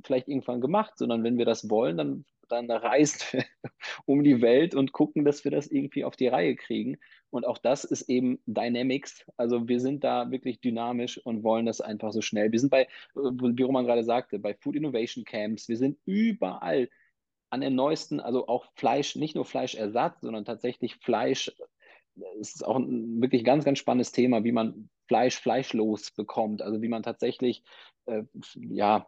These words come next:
mit, mit, mit speziellen Methoden und so weiter wirklich vielleicht vom Fleisch wegkommt und trotzdem Fleisch hat ohne Verzicht. Bei Fisch wird das Gleiche gemacht und, und, und. Es gibt ganz viele Themen, wo wir dran sind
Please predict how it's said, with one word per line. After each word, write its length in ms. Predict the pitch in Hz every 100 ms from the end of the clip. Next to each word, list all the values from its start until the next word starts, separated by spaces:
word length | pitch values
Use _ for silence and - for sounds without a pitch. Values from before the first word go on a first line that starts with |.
| -
mit, 400 | 76 98 123 -
mit, 220 | 120 120
mit 240 | 117 123
speziellen 380 | - 113 - 127
Methoden 400 | 127 - 127 127
und 80 | 123
so 100 | 120
weiter 320 | 113 113 117
wirklich 240 | 127 131 -
vielleicht 320 | 123 120 -
vom 140 | 127
Fleisch 280 | - 117 117
wegkommt 360 | 123 - 131 123
und 100 | -
trotzdem 320 | 139 - 135
Fleisch 340 | - 110 -
hat 140 | 98 -
ohne 200 | 107 107
Verzicht. 500 | 95 - 98 92 -
Bei 100 | 104
Fisch 320 | - 120 -
wird 80 | 113
das 100 | 104
Gleiche 320 | - 104 -
gemacht 340 | 101 98 - - - - - - - -
und, 260 | 180 214
und, 180 | 151 151
und. 320 | 139 107 - -
Es 120 | 113 -
gibt 220 | 135 -
ganz 240 | 143 160
viele 180 | 156 147
Themen, 260 | 156 156 151
wo 100 | 139
wir 220 | 135 120 - -
dran 540 | 120 120 123 165 208
sind 440 | 175 214 311 -